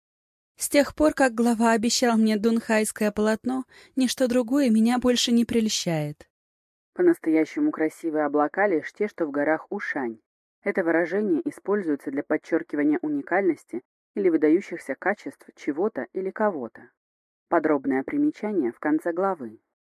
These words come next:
На самом деле ей приглянулись пара неплохих артефактов, и она даже подумывала взять их, но кто-то успел раньше.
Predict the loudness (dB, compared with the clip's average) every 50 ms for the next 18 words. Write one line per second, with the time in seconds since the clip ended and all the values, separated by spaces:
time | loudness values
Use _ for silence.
0 | _ _ _ _ _ _ _ _ _ _ _ _ _ _ 0 2 2 2 2 2
1 | 4 4 4 4 2 2 2 2 2 0 0 0 0 0 0 2 2 2 4 4
2 | 2 2 0 -2 -4 -2 0 0 2 2 2 0 0 0 -2 -2 -2 -4 -6 -4
3 | -4 -4 -4 -4 -6 -8 -6 -4 -4 -4 -6 -8 -14 -16 -16 _ _ _ _ _
4 | _ _ _ _ 0 2 4 6 6 4 4 4 2 0 0 -2 -2 0 0 0
5 | 0 0 2 2 0 0 0 0 0 0 -2 -2 -4 -10 -14 -16 -20 _ _ _
6 | _ _ _ _ 0 0 0 2 2 0 2 2 0 0 0 -2 -2 -2 0 0
7 | 2 0 0 0 -2 -4 -8 -10 -12 -16